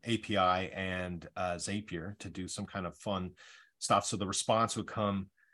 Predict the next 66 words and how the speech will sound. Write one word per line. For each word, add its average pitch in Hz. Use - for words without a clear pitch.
in 135
there. 117
And 131
then 110
what 110
I 110
was, -
you 123
know, 107
I 98
always 101
say 147
is 107
they 101
could 104
just 107
put, -
like, 92
you -
know, 90
answered 104
by 92
an 90
A 92
I 87
bot, 78
or, 80
you 98
know, 90
put 120
it 120
into 110
a 98
moderation 95
queue 95
that 87
a 87
human 92
could 80
look 87
at 85
and 82
then, 82
uh, 85
release 95
in 92
that 85
way. -
But -
th-, 135
there's 135
a 131
lot 123
of 107
different 104
ways 107
that -
that 98
can 95
be 90
used 90
to 98
kind 92
of 85
scale 98
up 90